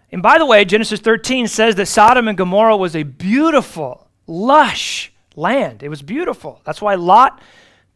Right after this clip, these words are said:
turned his tent toward Sodom. It was desirable. But, but they lived in that beautiful place full of ease, and life was easy, and they started to use their idle time for horrible things. And God would not hesitate to judge those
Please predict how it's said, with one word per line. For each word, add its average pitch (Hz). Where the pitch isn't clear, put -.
turned 254
his 269
tent 269
toward 240
Sodom. 123
It -
was 147
desirable. 160
But, 156
but 151
they 196
lived 214
in 202
that 175
beautiful 214
place 202
full 233
of 196
ease, 233
and 175
life 233
was 185
easy, 208
and 147
they 160
started 190
to 170
use 190
their 175
idle 190
time 180
for 143
horrible 151
things. 131
And 135
God 170
would 185
not 208
hesitate 196
to 170
judge 185
those 135